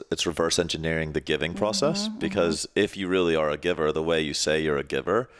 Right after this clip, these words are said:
Speaker 1: you're going to want to give maximally. You're not gonna wanna give half-assed.
Speaker 2: Yep.
Speaker 1: And you don't give maximally unless you are maximized. And so the
Speaker 2: Mm.
Speaker 1: first step in giving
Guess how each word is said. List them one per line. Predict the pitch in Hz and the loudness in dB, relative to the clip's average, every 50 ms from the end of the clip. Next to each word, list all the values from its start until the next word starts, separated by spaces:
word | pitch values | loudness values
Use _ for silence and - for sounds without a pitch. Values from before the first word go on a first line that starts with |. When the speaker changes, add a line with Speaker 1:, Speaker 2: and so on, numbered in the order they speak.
| - _ _ _ - | -20 _ _ _ -6
Speaker 1:
you're | 82 95 90 | -4 -2 0
going | 87 98 101 98 90 | 2 2 2 0 -2
to | - - 90 | -2 0 0
want | 87 85 - | 0 -2 -2
to | - | -2
give | - 90 80 - | 0 0 0 0
maximally. | - 80 82 85 - - 85 78 78 78 80 85 - | -2 -4 -2 -2 -6 -6 -4 -4 -4 -4 -6 -8 -6
You're | - 85 92 | -4 0 0
not | 90 87 - | 0 0 2
gonna | 87 85 85 | 0 0 0
wanna | 82 82 80 | 0 -2 -2
give | 78 82 80 - | 0 -2 0 0
half-assed. | - 82 78 78 80 78 78 80 - - 190 | -2 -4 -2 0 0 0 0 0 -4 -6 -6
Speaker 2:
Yep. | 190 190 185 175 - - _ _ - | -4 -2 -4 -4 -4 -10 _ _ -6
Speaker 1:
And | - 95 95 92 90 90 87 85 85 - | -2 0 0 0 0 0 -2 -4 -6 -6
you | - 95 | -4 -2
don't | 95 107 107 95 90 | -2 -2 -2 0 2
give | 98 98 82 82 | 2 2 2 0
maximally | 85 85 87 87 - - 104 107 110 117 123 - - | -2 -4 -4 -4 -6 -6 -4 -2 -2 -2 -2 -4 -4
unless | - 90 90 90 87 82 - - | -4 -2 -2 -2 -2 -2 -4 -2
you | 90 92 90 | 0 2 2
are | 85 82 | 2 2
maximized. | 82 85 82 80 - 85 85 80 76 - - - - - _ _ - - - - - - | 2 -2 -4 -4 -6 -4 -2 -2 -2 -2 -6 -10 -12 -16 _ _ -20 -20 -20 -18 -12 -8
And | 90 95 90 | -8 -4 -2
so | - 101 95 | 2 2 2
the | 90 92 | 2 0
Speaker 2:
Mm. | 95 95 | -2 0
Speaker 1:
first | 104 110 107 - | 0 2 2 0
step | - - 107 110 104 - - | 0 2 2 2 2 2 -2
in | 82 82 | -6 -6
giving | 80 80 85 85 110 131 151 160 - | -4 -2 -2 0 0 -2 -2 -6 -12